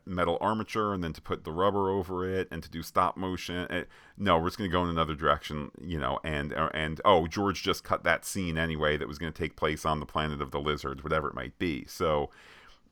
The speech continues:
there's a little bit of that in Star Wars fandom where, you know, your memories are your memories, but that doesn't mean that those are the official memories that people have to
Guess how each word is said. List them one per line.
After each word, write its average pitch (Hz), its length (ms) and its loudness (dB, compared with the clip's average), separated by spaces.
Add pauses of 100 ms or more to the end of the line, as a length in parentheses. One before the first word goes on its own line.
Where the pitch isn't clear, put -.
(120)
there's 113 160 2
a 120 60 0
little 165 340 2
bit 160 120 2
of 131 60 0
that 123 240 8
in 104 160 0
Star 104 400 4
Wars 85 560 0 (600)
fandom 87 760 0 (140)
where, 82 640 2 (920)
you 113 100 -6
know, 78 120 2
your 135 240 4
memories 151 360 2
are 117 120 6
your 104 140 2
memories, 92 440 2
but 87 80 -8
that 95 100 0
doesn't 107 240 -2
mean 104 220 -2
that 92 120 -6
those 92 260 0
are 90 120 0
the 82 160 -6
official 101 380 -2
memories 87 520 -2
that 80 140 -10
people 80 300 -4
have 82 280 -2
to 78 260 0